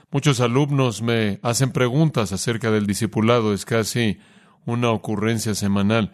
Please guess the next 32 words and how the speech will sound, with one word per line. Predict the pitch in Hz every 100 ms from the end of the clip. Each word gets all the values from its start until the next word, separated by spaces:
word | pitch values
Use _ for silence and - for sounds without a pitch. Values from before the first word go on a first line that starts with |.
| _ _ _ _ _
Y | 135
pensé | - 135 - 180
que | 190 160 131 107 - _ _
podrá | 139 131 139
tomar | 135 135
un | 131
poco | 123 123 127
de | 110
tiempo | 127 120 120
en |
esta | 117 110 117
mañana | 104 107 120 120
para | 120 110
compartirles | 113 107 123 120 160 170 165 135 - _ _ _ _ -
algunos | 139 175 190
de | 160
los | 123 110
elementos | 117 117 143 139 101
básicos | 131 127 127 - 113
del | 107
discipulado. | 104 104 110 - 107 113 113 90 _ _ _ -
¿Qué | 220
es |
lo | 233
que | 202 147
realmente | 147 151 135
está | 123 143
involucrado | 143 131 104 - 120 123
en | 117
discipular | 101 - 98 101 101 110 104
a | 101
alguien? | 104 92 82